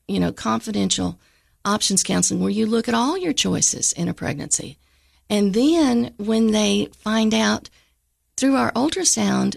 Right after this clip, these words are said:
that it is a viable pregnancy, in other words, there is a heartbeat, that pregnancy is inside the uterus, they find out exactly how far along they are. And my goodness, Kelly,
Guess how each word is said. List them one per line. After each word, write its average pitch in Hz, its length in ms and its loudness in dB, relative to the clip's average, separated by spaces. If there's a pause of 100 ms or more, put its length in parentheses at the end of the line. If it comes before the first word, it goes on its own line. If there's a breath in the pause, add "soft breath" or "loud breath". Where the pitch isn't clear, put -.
that 214 260 -2
it 214 120 2
is 226 160 2
a 220 60 -2
viable 214 540 0
pregnancy, 254 600 -2
in 196 140 0
other 202 180 0
words, 196 260 0 (260 loud breath)
there 214 120 -4
is 262 200 2
a 285 80 2
heartbeat, 165 540 -6 (280 soft breath)
that 214 120 -2
pregnancy 226 460 2
is 196 120 0
inside 208 640 0
the 254 80 -2
uterus, 240 460 0 (260 loud breath)
they 208 80 -2
find 208 260 0
out 190 140 0
exactly 233 600 0
how 262 180 -2
far 254 240 -6
along 254 340 -4
they 240 160 -6
are. - 300 -8 (480 soft breath)
And 208 420 4
my 220 360 2
goodness, 185 480 0
Kelly, 175 500 -8